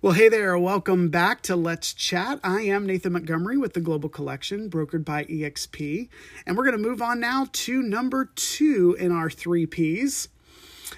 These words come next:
I've already covered the preparation of your home, which is critical not only for achieving a suc-, a successful sale,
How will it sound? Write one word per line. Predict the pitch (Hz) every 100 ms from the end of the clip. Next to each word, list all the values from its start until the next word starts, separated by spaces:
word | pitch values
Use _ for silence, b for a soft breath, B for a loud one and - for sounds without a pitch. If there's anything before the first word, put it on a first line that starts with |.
| B
I've | 190 -
already | 240 277 233
covered | - 220 202
the | 180
preparation | - 185 160 214 277 - 190
of | 160
your | 160
home, | 160 143 147 190 -
which | 180 240 -
is | 247 -
critical | - 277 269 214
not | 208 254 285
only | 254
for | 185 196
achieving | 175 - 202 190
a | 170
suc-, | - 170 - -
a | 180
successful | - 175 190 160 147
sale, | - - 269 247 107 147